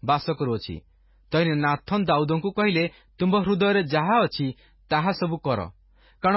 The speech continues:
ପରମେଶ୍ୱର ତୁମ୍ଭ ସାଙ୍ଗରେ ଅଛନ୍ତି।" ଏଉତାରେ ସେହି ରାତ୍ରିରେ ପରମେଶ୍ୱରଙ୍କ ବାକ୍ୟ ନାଥନଙ୍କ ନିକଟରେ ଉପସ୍ଥିତ ହେଲା,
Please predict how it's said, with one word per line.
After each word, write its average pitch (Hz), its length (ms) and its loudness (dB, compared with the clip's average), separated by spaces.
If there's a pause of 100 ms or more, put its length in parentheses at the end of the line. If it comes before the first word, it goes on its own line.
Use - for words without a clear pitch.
(120)
ପରମେଶ୍ୱର 220 480 2
ତୁମ୍ଭ 185 220 0 (100)
ସାଙ୍ଗରେ 165 400 0
ଅଛନ୍ତି।" 127 420 -6 (840)
ଏଉତାରେ 196 460 2 (360)
ସେହି 208 240 2
ରାତ୍ରିରେ 190 520 2 (320)
ପରମେଶ୍ୱରଙ୍କ 190 560 2
ବାକ୍ୟ 175 380 0
ନାଥନଙ୍କ 175 400 0
ନିକଟରେ 170 380 -2
ଉପସ୍ଥିତ 139 500 -4
ହେଲା, 98 220 -4